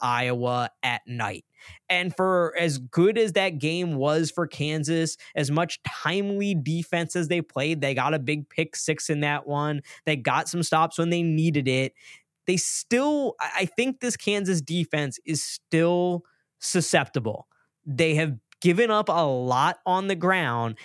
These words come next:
and this Iowa State run game has gotten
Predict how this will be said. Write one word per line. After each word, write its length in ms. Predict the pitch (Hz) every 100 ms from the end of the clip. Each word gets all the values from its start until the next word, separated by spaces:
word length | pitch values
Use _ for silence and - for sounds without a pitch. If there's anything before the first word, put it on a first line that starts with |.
| -
and 180 | 165 170
this 140 | 156 -
Iowa 380 | 139 165 202 220
State 320 | 220 208 208
run 420 | 160 135 165 202 160
game 260 | 127 123
has 200 | 120 131
gotten 580 | 120 127 123 131 123